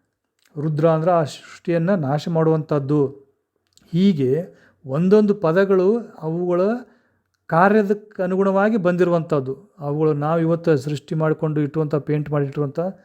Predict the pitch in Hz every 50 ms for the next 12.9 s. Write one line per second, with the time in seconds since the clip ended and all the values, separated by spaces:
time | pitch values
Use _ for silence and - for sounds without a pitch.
0 | _ _ _ _ _ - - 147 - - 160 156 165 156 156 160 156 143 139 156
1 | 135 131 143 143 147 147 143 131 - 147 139 139 139 139 135 147 139 131 131 139
2 | 135 123 - - - _ _ _ _ _ _ _ _ _ _ _ - 160 175 180
3 | 185 185 175 147 127 147 160 165 143 156 185 185 - - 208 - 214 196 190 185
4 | 185 175 - 175 160 156 135 139 123 120 110 - - 147 147 151 147 - 156 151
5 | - 143 139 131 - 127 123 120 139 143 147 156 147 170 156 143 - - 131 -
6 | - 127 123 123 - - 156 156 160 160 156 147 151 147 139 131 - 135 127 131
7 | 127 143 143 156 151 - 160 151 151 156 143 - 147 131 127 135 123 123 - _
8 | _ _ _ _ - 131 123 160 156 160 160 175 160 160 156 151 - 139 135 -
9 | 135 123 123 123 120 - - 123 120 139 147 147 147 170 160 160 156 147 143 143
10 | 135 127 - 131 123 123 - _ _ _ _ _ _ _ - 180 196 170 147 156
11 | 151 - - - 170 160 160 160 151 - 143 139 - - 131 123 131 127 123 139
12 | 135 - - - 170 165 160 165 165 160 - 151 131 - 135 123 123 123